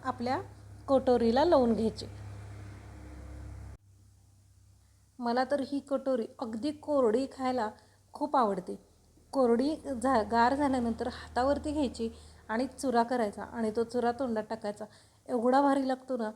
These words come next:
आणि मघाशी सांगितल्याप्रमाणे दोन दिवस, तीन दिवस आरामात टिकते.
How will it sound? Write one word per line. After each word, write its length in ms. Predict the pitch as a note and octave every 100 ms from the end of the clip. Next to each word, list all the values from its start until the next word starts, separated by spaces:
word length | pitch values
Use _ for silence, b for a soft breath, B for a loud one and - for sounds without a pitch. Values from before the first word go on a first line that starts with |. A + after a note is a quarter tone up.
| b b b
आणि 160 | A3 A3
मघाशी 460 | A#3 A3+ B3 B3+ D4
सांगितल्याप्रमाणे 880 | D4+ B3+ B3 B3 B3 A3+ G#3+ A3 G3+
दोन 300 | A3+ C4 C#4+
दिवस, 440 | B3+ G#3+ A3 -
तीन 180 | C#4 C#4+
दिवस 280 | A#3+ A3+ -
आरामात 360 | C4+ C4 B3+ B3+ B3+
टिकते. 380 | A3 - G#3